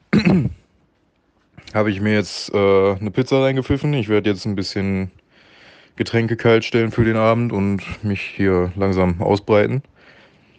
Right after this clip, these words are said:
Und gleich schon mal ein bisschen recherchieren, was das mit vor zwanzig Jahren auf sich hat. Ich kann halt nicht so viel reden im Moment, weil ich nicht so viele Interviewpartner habe wie du.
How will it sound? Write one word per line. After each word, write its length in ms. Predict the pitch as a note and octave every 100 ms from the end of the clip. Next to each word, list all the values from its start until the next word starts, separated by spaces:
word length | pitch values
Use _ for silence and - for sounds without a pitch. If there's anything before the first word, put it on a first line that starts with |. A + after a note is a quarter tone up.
| _ _ _ _ - _ -
Und 500 | G2 G2+ G2+ F2+ - G#2
gleich 280 | G#2 G2+ -
schon 160 | G2+
mal 100 | G2+
ein 100 | G2
bisschen 220 | G2+ - G#2
recherchieren, 840 | F#2+ - F#2+ - F#3 F#2 A#2 D#3 - -
was 240 | G2+ -
das 200 | G#2 -
mit 180 | G#2+ -
vor 200 | - F#2+
zwanzig 360 | - G2+ G2
Jahren 180 | A2 A#2
auf 160 | - E2+
sich 160 | F2
hat. 140 | F#2 A2+ - - -
Ich 80 |
kann 180 | - C#3
halt 140 | F3+ E3
nicht 140 | E3
so 80 | E3+
viel 220 | G#2+ A#2
reden 280 | G#2 B2 D3+
im 80 | D3
Moment, 320 | C#3+ C#3+ C#3
weil 140 | A#2+
ich 100 | A#2+
nicht 140 | B2+ B2+
so 100 | A#2
viele 220 | A#2+ A2+
Interviewpartner 640 | - F#2+ F#2 - F#2+ F2
habe 320 | E2 E2+ F2 - _ _ - - - _ _
wie 160 | - F#2+
du. 240 | F2+ F#2+